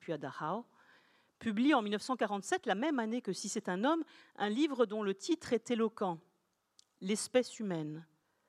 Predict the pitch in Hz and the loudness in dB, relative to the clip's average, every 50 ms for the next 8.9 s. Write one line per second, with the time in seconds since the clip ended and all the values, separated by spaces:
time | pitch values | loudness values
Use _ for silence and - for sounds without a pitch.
0 | _ - - - - - - - - 202 190 - 285 320 311 262 240 226 254 311 | _ -20 -20 -20 -20 -20 -16 -6 -4 -4 -2 2 4 4 4 4 2 0 0 2
1 | 311 285 226 226 202 226 262 269 269 247 226 214 - - - 220 202 185 190 170 | 2 2 2 0 0 0 0 0 2 2 0 0 -2 -4 -6 -4 0 2 2 2
2 | 160 160 - - - - - - _ _ _ _ _ _ _ _ _ _ _ _ | 0 -2 -8 -12 -16 -18 -18 -20 _ _ _ _ _ _ _ _ _ _ _ _
3 | _ _ _ _ _ _ _ _ _ _ _ _ - 175 196 190 247 311 302 277 | _ _ _ _ _ _ _ _ _ _ _ _ 0 0 2 4 4 2 2 0
4 | 285 285 - 339 330 240 247 220 208 226 214 - 269 285 269 247 233 202 - 220 | -4 -4 -2 -2 -2 0 0 0 0 0 0 0 0 0 0 0 -4 -4 -4 -4
5 | 202 196 196 170 170 175 170 190 226 269 311 311 - _ _ _ _ _ _ _ | -2 -2 -2 0 2 2 2 2 0 -2 -6 -8 -12 _ _ _ _ _ _ _
6 | _ _ - 185 196 - - - - 202 185 190 190 214 254 247 214 180 - - | _ _ -2 0 0 0 -2 -6 -4 2 4 6 6 6 4 2 0 -2 -2 -4
7 | - 214 190 - - - 233 269 277 247 202 - - - 196 196 208 214 202 - | -8 -12 -12 -10 -6 -2 0 2 4 4 2 2 0 -2 -2 -2 -2 -2 -2 -4
8 | - 254 226 196 185 - - 208 196 214 269 302 - - - - - | -4 -2 -2 -2 -2 -2 0 2 2 2 2 -2 -6 -10 -12 -14 -14